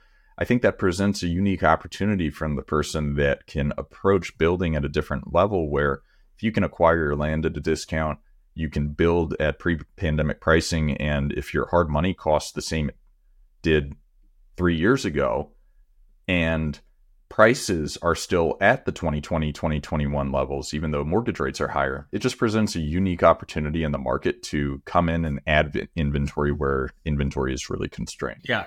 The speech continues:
Speaker 2: no, a-, absolutely. I don't really need to add to that. I think that's a great point. Uh,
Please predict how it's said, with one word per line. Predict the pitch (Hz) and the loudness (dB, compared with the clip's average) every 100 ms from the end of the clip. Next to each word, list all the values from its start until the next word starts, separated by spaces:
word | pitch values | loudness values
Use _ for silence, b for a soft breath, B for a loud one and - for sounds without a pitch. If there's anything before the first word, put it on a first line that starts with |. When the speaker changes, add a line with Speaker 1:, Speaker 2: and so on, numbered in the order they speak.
| - | -4
Speaker 2:
no, | 127 | -4
a-, | - | -2
absolutely. | 139 131 143 139 139 120 123 123 | -2 0 -2 -2 -4 -2 -2 -2
I | 107 | -2
don't | 104 117 - - | -2 -6 -8 -6
really | 120 120 | -2 0
need | 117 104 | 0 -2
to | - | -2
add | 98 110 113 | 0 0 0
to | 123 | -2
that. | 117 120 | 0 0
I | 113 | -2
think | 110 101 | -6 -6
that's | 95 - | -6 -6
a | |
great | 90 98 90 _ - | -4 -4 -4 _ -6
point. | 107 139 - _ _ _ - | -4 -4 -6 _ _ _ -4
Uh, | 95 92 92 | 0 2 2